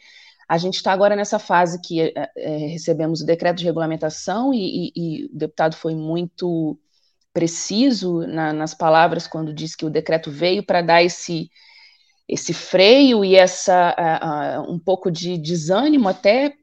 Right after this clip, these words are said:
pra, principalmente pra nós gestores, porque ele duramente aponta uma pressão muito forte nos gestores,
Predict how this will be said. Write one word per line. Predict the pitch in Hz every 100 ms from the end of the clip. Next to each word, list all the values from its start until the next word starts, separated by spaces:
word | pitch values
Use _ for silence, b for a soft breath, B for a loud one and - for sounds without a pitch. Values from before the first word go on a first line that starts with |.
| _
pra, | 185 175 160 151 -
principalmente | - 226 226 208 202
pra | 202
nós | 185 185
gestores, | 165 165 - 254
porque | - 196 - 185
ele | 180
duramente | 151 214 202 180 180 180 - 180 160
aponta | 156 160 - 175 185 175
uma | 170 170
pressão | 180 175 - - 185
muito | 180 240
forte | - 185 233 -
nos | 180 160
gestores, | 156 - - 170 269 285 170